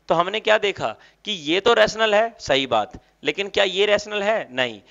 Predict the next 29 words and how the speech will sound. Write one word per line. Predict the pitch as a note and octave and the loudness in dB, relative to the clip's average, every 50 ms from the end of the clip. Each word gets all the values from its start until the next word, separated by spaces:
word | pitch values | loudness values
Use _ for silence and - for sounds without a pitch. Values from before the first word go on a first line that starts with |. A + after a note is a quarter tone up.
| - _ _ - | -20 _ _ -4
तो | F#3 F#3+ | -4 -4
क्या | - - G3 G3+ | 0 2 2 2
कभी | G#3 - F#3+ F3+ F#3+ A3 | 2 0 -2 -4 -4 -2
कोई | - A3+ G#3+ G#3 | 2 2 2 4
रेशनल | D#3+ D#3 D#3 - G3+ G#3+ G#3+ G#3 | 4 2 0 0 -2 -6 -4 -4
नंबर | G3 F#3 F3+ F#3 F#3+ | -4 -2 -2 -2 -2
कभी | - - F#3+ F#3 G3 | -2 -4 -6 -6 -6
किसी | F#3+ G3 F3+ - A3 | -8 -8 -10 -10 -6
इरेशनल | - F#3+ F#3 F#3+ G3+ G3+ - G3+ G3 | -4 -2 0 2 0 0 0 -4 -8
नंबर | F#3+ F#3+ F#3+ | -8 -6 -6
के | F#3 G3 | -4 0
बराबर | F3+ F3+ F#3 F#3 F3+ F#3+ | 2 2 2 4 2 2
हो | F#3 F#3 | 0 0
सकता | F#3 G3+ F#3+ - - | -2 -4 -6 -2 -2
है? | E3 A#2+ G2 - _ _ _ _ _ _ - | -2 -2 -4 -8 _ _ _ _ _ _ 4
क्या | E3+ F3+ G#3 | 6 6 6
कभी | - C#4+ F3 F3 G3+ | 6 2 0 0 2
कोई | G3 G#3 G#3 | 2 2 2
परिमेय | G#3 - E3+ D#3 D#3+ E3+ F#3+ G#3 | 4 4 2 0 0 0 -4 -4
संख्या | - F#3+ F3 E3+ F3 F#3 | -4 -4 -6 -4 -4 -4
कभी | F#3+ - F#3 E3+ F#3+ | -4 -4 -4 -4 -4
किसी | F#3 F3+ - - G3+ | -4 -6 -8 -6 0
अपरिमेय | - D#3+ E3+ E3+ F#3+ F3+ F#3 F#3+ G3 F#3 | 4 4 4 4 4 2 0 -2 -4 -6
संख्या | F#3+ F#3 F#3 F3+ | -6 -6 -6 -6
के | F#3 | -2
बराबर | F3 F3+ F3+ E3+ F#3 | 0 0 0 2 0
हो | F3+ F3+ | -2 -2
सकती | F3 F#3 F3+ - F3 D#3+ | -4 -6 -8 -8 -6 -6
है? | B2+ A2 - | -6 -8 -10